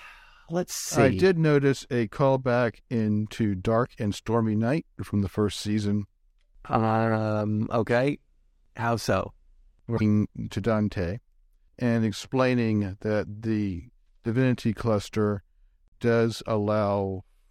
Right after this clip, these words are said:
Speaker 2: for people to travel backward and forward in time.
Speaker 1: Mm-hmm.
Speaker 2: And, and therefore, m-, leading to pro-, to practical immortality.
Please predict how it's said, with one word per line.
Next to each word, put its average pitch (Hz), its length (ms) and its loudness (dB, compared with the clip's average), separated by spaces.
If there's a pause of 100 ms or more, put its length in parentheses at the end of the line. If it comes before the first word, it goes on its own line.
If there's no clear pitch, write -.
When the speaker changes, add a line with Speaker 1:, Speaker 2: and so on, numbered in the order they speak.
Speaker 2:
for 104 280 0
people 120 360 2
to 101 100 -2
travel 113 800 0 (220)
backward 117 680 -2
and 104 160 -4
forward 113 480 0
in 101 160 -2
time. 98 580 -2 (560)
Speaker 1:
Mm-hmm. 127 320 0 (160)
Speaker 2:
And, 101 380 -2
and 107 240 -2
therefore, 113 580 2
m-, 107 260 -6 (460)
leading 113 480 2
to 104 120 -2
pro-, 104 360 0
to 107 200 -4
practical 107 600 -2
immortality. 104 720 -2